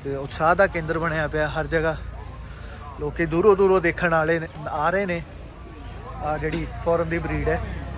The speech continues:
ਤੇ ਆਹ ਦੇਖੋ ਜੀ, ਆਹ ਪਤਾ ਨਹੀਂ ਬਾਹਰ ਦੀ ਨਸਲ ਹੈ ਕੋਈ। ਕਿਆ ਬਾਤ ਹੈ।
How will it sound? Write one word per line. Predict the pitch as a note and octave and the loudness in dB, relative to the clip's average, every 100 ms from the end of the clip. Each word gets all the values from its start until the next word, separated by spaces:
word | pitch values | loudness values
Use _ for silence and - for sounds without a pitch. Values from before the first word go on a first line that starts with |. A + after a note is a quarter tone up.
| - - - - - - - - | -10 -10 -10 -10 -10 -10 -8 -2
ਤੇ | D3+ | 2
ਆਹ | D3+ | 2
ਦੇਖੋ | D3 - D3+ | 0 -2 -2
ਜੀ, | D3 C#3+ - - | -2 -4 -4 0
ਆਹ | E3 | 4
ਪਤਾ | F3+ F3+ | 6 6
ਨਹੀਂ | F3+ E3 - - | 6 2 -2 6
ਬਾਹਰ | D#3 G3 | 10 10
ਦੀ | A3+ | 8
ਨਸਲ | G#3 E3 D#3+ | 2 2 2
ਹੈ | D#3 | 2
ਕੋਈ। | D3 D3 - - - - - - - - - - - - - - - - F#3 - - - - - - - - - - - - - - - - | 2 0 -2 -12 -12 -12 -14 -14 -10 -8 -6 -4 -2 -2 -2 -2 -2 -2 -2 0 0 -2 -2 -6 -6 -6 -6 -6 -8 -8 -6 -6 -6 -6 -2
ਕਿਆ | D3+ D3 | 2 4
ਬਾਤ | C#3+ C#3 | 4 2
ਹੈ। | C3+ | 2